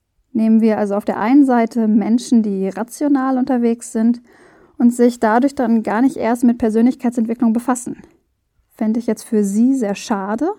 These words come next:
Und wie am Anfang der Folge und auch in der ersten Podcast-Folge überhaupt ausgedrückt wurde, finde ich es auch deshalb schade, da ich in der Persönlichkeitsentwicklung einen so großen Stellhebel sehe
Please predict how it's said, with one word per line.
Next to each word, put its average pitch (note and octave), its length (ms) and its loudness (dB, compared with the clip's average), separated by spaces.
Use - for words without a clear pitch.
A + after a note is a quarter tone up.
Und B3+ 200 2
wie B3 100 4
am A#3 140 2
Anfang C4+ 400 2
der G#3+ 100 2
Folge A#3 520 0
und A3 340 -4
auch A3 180 -2
in A#3+ 100 4
der G#3 160 0
ersten A#3 380 -2
Podcast-Folge G#3+ 800 -2
überhaupt A#3+ 600 -4
ausgedrückt G#3+ 540 -4
wurde, G3+ 340 -2
finde C#4 260 6
ich B3+ 40 4
es B3+ 140 2
auch B3 100 -2
deshalb B3+ 460 -2
schade, G#3 520 -2
da - 140 0
ich A#3+ 100 0
in B3+ 60 4
der B3 100 4
Persönlichkeitsentwicklung B3 1160 2
einen A#3 200 2
so B3 100 0
großen A#3+ 280 0
Stellhebel C4+ 680 -4
sehe A3 380 -4